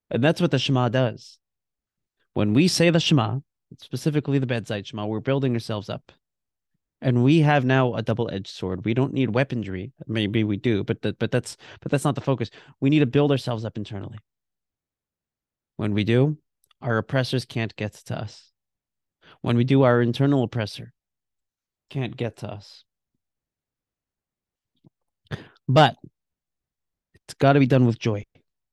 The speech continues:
Has to be done with simcha. Take a look, um,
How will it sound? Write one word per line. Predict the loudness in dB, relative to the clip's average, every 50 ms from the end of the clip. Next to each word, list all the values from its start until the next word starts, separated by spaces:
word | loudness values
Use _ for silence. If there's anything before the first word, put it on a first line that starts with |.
| _ _ _ _ _ _ _ _ _ _ -8
Has | -6 -6 -6 -4
to | -4
be | -2
done | 0 0 0 0
with | -2 -4
simcha. | -2 -2 -2 -2 -4 -8 -16 -18 -18 _ _ _ _ _ _ _ _ _ _ _ _ _ _ _ _ _ _ _ _ _ _ _ _ _ _ _ _ _ _ _ _ _ _ _ _ _ _ _ _ _ _ _ _ _ _ _ _ _ _ _ _ _ _ _ _ _ _ _ _ _ _ _ _ _ _ _ _ _ 2
Take | 2 2 4 6
a | 6
look, | 6 8 6 6 4 0 -14 -16 -18 -20 -20 -20 _ _ _ _ -2
um, | 0 2 2 2 2 2 2 0 0 0 -2 -2 -2 -4 -6 -8